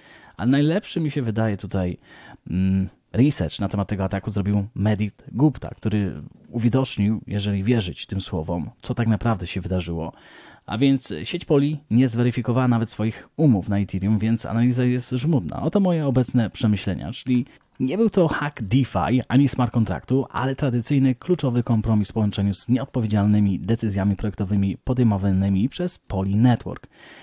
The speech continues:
Chodziło tutaj o inteligentną umowę, która jest tutaj dokładnie pokazana, e, gdzie wymaga od większości posiadaczy i podpisania działania, aby została wykonana. Zasadniczo jest to multisig.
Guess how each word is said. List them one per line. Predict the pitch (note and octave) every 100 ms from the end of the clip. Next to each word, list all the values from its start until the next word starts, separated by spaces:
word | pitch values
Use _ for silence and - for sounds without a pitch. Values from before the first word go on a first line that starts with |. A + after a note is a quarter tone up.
| - -
Chodziło | A#2+ G3+
tutaj | F#3+ E3 D#3
o | A#2+ - F#3+
inteligentną | F#3 E3+ C#3+ C#3 B2+ C3 A2+ -
umowę, | C3 G#2 F2+ F2+ C#3+ E3+ - _ _ _ _ _ -
która | D#3+
jest | C#3
tutaj | C3 A2 G2+ -
dokładnie | G2 - G2+ F#2 - -
pokazana, | A#2+ - A2+ F#2 F2+ F2 F#2 A2 - - - - -
e, | G2 G#2+
gdzie | G2 C3 C3
wymaga | B2 D#3+ E3+
od | C#3+
większości | C#3 B2+ D3+ D3
posiadaczy | A#2+ A2+ A2+ - A2 F#2
i |
podpisania | - A2 - A2+ A2
działania, | G2+ G2 G2+ F2+
aby | G2
została | F#2 - F#2
wykonana. | F#2+ - B2 G2+ - - - - - -
Zasadniczo | B2 B2 A#2 D3+ B2
jest | A#2 -
to | C3
multisig. | F#3 F#3 G#2+ F2+ E2+ -